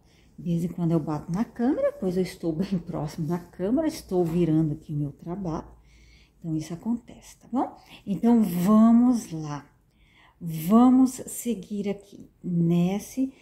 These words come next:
nesses pontos aqui, tá bom? Então, vamos lá. Ó, sempre a agulha ao contrário, né? Então, vamos aqui. E a, a,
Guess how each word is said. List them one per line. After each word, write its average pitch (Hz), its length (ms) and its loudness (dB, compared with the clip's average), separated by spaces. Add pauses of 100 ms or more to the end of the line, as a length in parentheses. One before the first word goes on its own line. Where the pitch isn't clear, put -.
(180)
nesses 233 800 6
pontos 233 640 -4
aqui, - 440 -12 (260)
tá 180 100 -8
bom? 262 400 0 (360)
Então, 214 440 6
vamos 214 440 6
lá. - 320 -10 (760)
Ó, 160 200 -2
sempre 170 720 0
a 151 260 -8
agulha 160 640 0
ao 156 180 -6
contrário, 262 720 0 (280)
né? 269 360 6 (800)
Então, 165 240 -2
vamos 156 360 2
aqui. - 320 -6 (1800)
E 165 240 -2
a, 156 600 -2
a, 151 520 -6